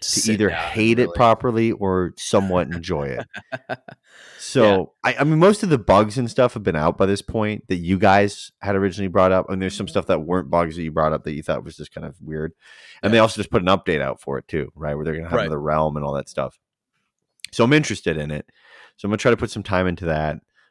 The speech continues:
Speaker 2: Um, touched a little bit of Overwatch. I tried out Forza at your house a bit.
Speaker 1: Oh, yeah. Yeah.
Speaker 2: Which was cool.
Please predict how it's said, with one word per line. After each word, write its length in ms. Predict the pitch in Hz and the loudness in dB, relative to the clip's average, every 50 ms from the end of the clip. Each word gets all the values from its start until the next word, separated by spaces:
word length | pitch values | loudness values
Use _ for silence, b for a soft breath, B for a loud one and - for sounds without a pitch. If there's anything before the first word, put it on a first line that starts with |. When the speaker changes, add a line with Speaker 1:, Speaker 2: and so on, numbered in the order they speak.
| _ _ | _ _
Speaker 2:
Um, 480 | 90 85 85 82 78 78 76 73 73 73 - | -8 -4 -4 -2 -2 -2 -4 -6 -8 -12 -10
touched 240 | - 92 - - 98 | -10 -10 -8 -4 -4
a 40 | |
little 220 | 92 90 92 92 90 | -2 0 0 0 0
bit 140 | 85 90 87 | 0 0 0
of 120 | - 73 85 82 | 0 0 -2 -2
Overwatch. 580 | 85 82 80 80 80 78 78 78 76 76 - - | -2 -4 -2 0 0 0 0 0 -2 -4 -6 -10
I 40 | - | -16
tried 240 | - - 90 87 85 | -8 -4 -2 0 0
out 120 | 82 69 | 0 -2
Forza 380 | - - - 82 76 - - 80 | -4 -6 -8 -8 -8 -6 -6 -4
at 100 | 78 69 | -4 -4
your 180 | 71 78 78 78 | -2 -4 -4 -2
house 720 | 85 80 80 78 78 78 78 - - - - - - - _ | 0 0 2 2 2 0 -2 -4 -10 -16 -16 -18 -18 -20 _
a 60 | - | -12
bit. 300 | 78 85 87 82 80 - - | -6 -4 -2 -2 -2 -2 -4
Speaker 1:
Oh, 120 | 139 151 | -6 -6
yeah. 220 | 147 135 139 127 113 - _ _ _ | -4 -4 -4 -6 -6 -10 _ _ _
Yeah. 160 | - 107 107 101 | -16 -14 -14 -14
Speaker 2:
Which 200 | - - - - | -14 -14 -12 -12
was 180 | 85 - - | -12 -12 -14
cool. 560 | - - - - 87 85 85 82 82 82 82 | -18 -14 -10 -8 -6 -4 -4 -4 -4 -6 -8